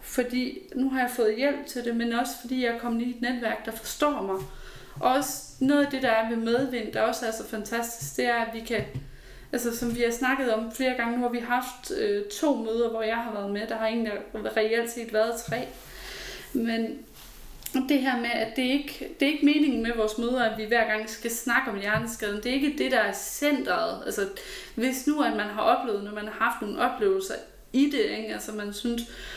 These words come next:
"Ej, min far gjorde bare lige sådan her," eller "Min mor gjorde lige sådan," eller hvad der nu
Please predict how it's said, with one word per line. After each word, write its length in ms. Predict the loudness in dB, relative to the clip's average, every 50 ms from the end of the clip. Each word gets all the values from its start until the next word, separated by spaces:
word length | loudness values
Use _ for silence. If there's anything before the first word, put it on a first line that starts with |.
| -12 -12 -12 -4 0
"Ej, 140 | 0 2 4
min 220 | 4 4 2 2
far 300 | 2 2 0 0 0 0 0
gjorde 240 | 2 2 2 2 0
bare 160 | 0 2 2
lige 160 | 2 0 0
sådan 220 | -2 -2 -2 -2
her," 380 | -2 -2 0 2 2 2 2 2
eller 180 | 0 0 0 0
"Min 200 | 0 -2 -2 0
mor 300 | 2 4 4 4 2 2
gjorde 200 | -2 0 0 0 -2
lige 100 | -4 -4
sådan," 300 | -2 -2 -2 -2 -2 -2 -2
eller 240 | 0 2 2 2 2
hvad 80 | 2 0 0 0 -2
der 100 | -4 -4
nu 180 | -4 -4 -6